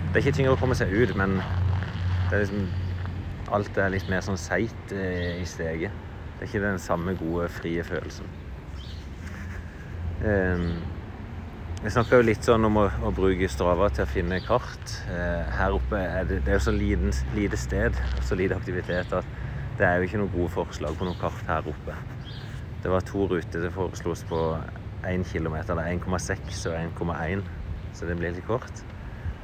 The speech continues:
Og så var det, eh, en rute på elleve som bare fulgte veien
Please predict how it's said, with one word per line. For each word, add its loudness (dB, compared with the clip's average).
Og -2
så -2
var 4
det, 6
eh, -4
en 2
rute -2
på 0
elleve 0
som -2
bare 2
fulgte -2
veien 0